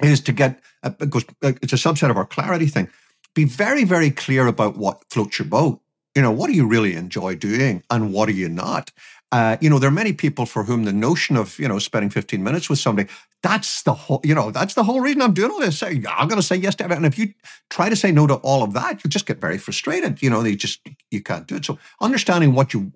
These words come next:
like to do and what you don't like to do is, is, uh, I, I think, a, a very obvious thing. And I think the second thing that, and, and it's a tool that I use a lot and I find, feel very help-, I, I find it very helpful, is I treat time as a, a, as what it is,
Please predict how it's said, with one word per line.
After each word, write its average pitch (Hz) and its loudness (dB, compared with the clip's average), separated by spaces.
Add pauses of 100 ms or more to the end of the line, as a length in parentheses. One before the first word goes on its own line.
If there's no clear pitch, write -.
like 123 -2
to - -16
do 135 0
and 107 0
what 107 -4
you - -16
don't 151 0
like 110 -2
to - -4
do 98 -4
is, - -6
is, 95 -4 (220)
uh, - -4 (100)
I, 101 0
I 107 0
think, 101 0
a, 90 -4
a 110 -6
very 98 -4
obvious 98 -8
thing. 107 -12 (400)
And 160 2
I 175 4
think 240 2
the - -4
second 180 -2
thing 156 -2
that, 113 0
and, 127 0
and 117 -2
it's 101 -6
a - -12
tool 160 0
that 127 2
I 107 2
use 104 0
a 104 -2
lot 104 2
and 104 -8
I 98 -4
find, 98 -6
feel 120 -4
very 98 -2
help-, 143 -6
I, 113 -4
I 110 0 (160)
find 113 -2
it 98 -2
very 98 0
helpful, 104 -2
is 110 -2 (680)
I 208 2
treat - 0
time 139 2 (680)
as 113 4 (100)
a, 101 -2 (260)
a, 110 -2 (240)
as 139 0
what 131 2
it 120 2
is, 107 0